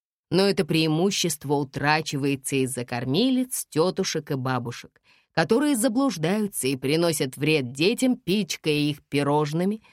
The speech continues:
цукатами и так далее, что портит их кровь, засоряет сосуды,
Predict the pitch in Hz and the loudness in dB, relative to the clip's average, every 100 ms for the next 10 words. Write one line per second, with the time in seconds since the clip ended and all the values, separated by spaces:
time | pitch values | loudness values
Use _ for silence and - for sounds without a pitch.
0 | _ - 180 139 135 143 147 160 185 _ | _ -4 -2 0 0 0 -2 -6 -6 _
1 | - 165 151 131 131 127 120 _ _ _ | -4 -2 -2 -4 -4 -6 -8 _ _ _
2 | _ - - 180 143 165 151 - 127 113 | _ -8 0 0 2 0 0 -4 -6 -8
3 | _ - 151 247 254 _ _ - 160 247 | _ -2 0 0 -2 _ _ -6 0 2
4 | - 339 381 330 - - 120 - 160 220 | 2 2 2 0 -4 -6 -6 -4 -2 0
5 | 220 | -2